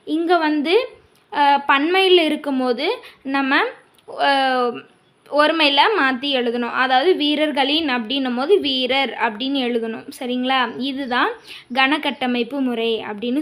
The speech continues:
சொல்றாங்க. ஃபஸ்ட்டு சம் பார்க்கலாம் வாங்க. பி என்-, பி ஒரு நாள் ஆட்டங்களில் இரட்டை சதம் அடித்த இந்திய மட்டைப்பந்து வீரர்களின் தொகுப்பு.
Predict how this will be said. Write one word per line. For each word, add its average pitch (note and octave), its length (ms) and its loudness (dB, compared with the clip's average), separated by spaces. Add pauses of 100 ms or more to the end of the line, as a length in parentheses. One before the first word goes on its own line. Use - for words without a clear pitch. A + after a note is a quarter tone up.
சொல்றாங்க. G#3+ 440 -8
ஃபஸ்ட்டு E4+ 240 -8
சம் C#4 220 -4
பார்க்கலாம் A3+ 320 -6
வாங்க. A#3+ 380 -2 (580)
பி F#4 260 8
என்-, C4+ 400 2 (400)
பி D#4+ 340 0 (140)
ஒரு C#4 300 0
நாள் C4 340 4
ஆட்டங்களில் C#4+ 840 2
இரட்டை C#4 460 2
சதம் C#4+ 340 0
அடித்த B3 360 -2
இந்திய D4+ 580 0
மட்டைப்பந்து C4+ 800 -2
வீரர்களின் B3+ 720 -2
தொகுப்பு. A#3 800 -2